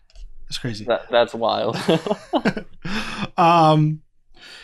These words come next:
Speaker 1: yeah, and, and I like how each, the, the way they make the action, each character ki-, is, always has a purpose. Uh, like, it, it was that, it was that way in the first episode. In this episode, <coughs>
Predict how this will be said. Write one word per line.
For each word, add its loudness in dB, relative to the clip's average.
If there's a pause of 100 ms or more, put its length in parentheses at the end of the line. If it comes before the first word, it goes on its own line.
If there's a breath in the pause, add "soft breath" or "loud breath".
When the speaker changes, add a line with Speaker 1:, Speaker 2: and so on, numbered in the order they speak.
(240 loud breath)
Speaker 1:
yeah, 6
and, 4
and 6
I 6
like 4
how 4
each, 4
the, 4
the 2
way 6
they 4 (400)
make 2
the 4
action, 2
each 2
character 2
ki-, 0 (380 loud breath)
is, 4
always 4
has 2
a 4
purpose. -2 (880 soft breath)
Uh, 4
like, 0
it, 2
it 2
was 6
that, 2
it 4
was 4
that 4
way 6
in 6
the 4
first 0
episode. 4
In 6
this 4
episode, 2 (1400 loud breath)
<coughs> -